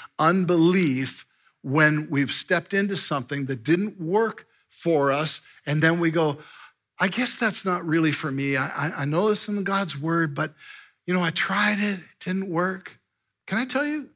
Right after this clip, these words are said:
there's a few churches that I was involved with helping before starting this one that aren't in existence right now.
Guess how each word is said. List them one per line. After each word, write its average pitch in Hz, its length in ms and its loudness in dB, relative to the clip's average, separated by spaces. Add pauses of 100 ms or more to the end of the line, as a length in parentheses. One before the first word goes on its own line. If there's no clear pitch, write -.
(140)
there's 240 240 -2
a - 20 -6
few 233 220 -4
churches 175 480 -2
that 156 160 0 (760)
I 175 120 4
was 190 200 2
involved 190 600 -2
with 151 240 0
helping 160 680 -6
before 160 380 0
starting 180 420 -2
this 233 300 -2
one 139 260 -6 (480)
that 170 160 0
aren't 220 240 -2
in 214 100 -2
existence 156 640 -6
right 110 160 -12
now. 107 200 -18